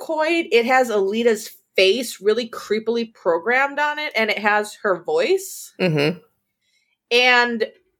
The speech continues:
Speaker 1: Wilf is like, "Oh my God, Alita," and then it's a Coid, and he's like, "Oh, that's, that's kinda twisted."
Speaker 2: Also kinda shows that Mom's got some issues. <laughs>
Speaker 1: Some.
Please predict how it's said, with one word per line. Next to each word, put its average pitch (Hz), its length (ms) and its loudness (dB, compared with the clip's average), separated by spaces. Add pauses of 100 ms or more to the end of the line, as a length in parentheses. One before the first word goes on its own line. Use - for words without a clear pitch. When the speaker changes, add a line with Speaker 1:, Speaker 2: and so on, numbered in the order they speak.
(400)
Speaker 1:
Wilf 262 320 2
is 233 140 -2
like, 190 280 2
"Oh 359 160 4
my 294 100 0
God, 277 160 2
Alita," 240 520 2
and 190 140 0
then 196 180 2
it's 185 120 -4
a 190 60 -8
Coid, 135 460 -6
and 180 160 0
he's 180 180 -2
like, 170 180 -2
"Oh, 185 200 0
that's, - 580 -4
that's 175 360 2
kinda - 280 -12
twisted." - 500 -14 (880)
Speaker 2:
Also 508 280 0 (180)
kinda 494 320 2
shows 339 360 0
that - 180 2
Mom's 220 400 0
got - 240 0
some - 340 -4
issues. - 840 -2
<laughs> - 960 -20
Speaker 1:
Some. 214 440 2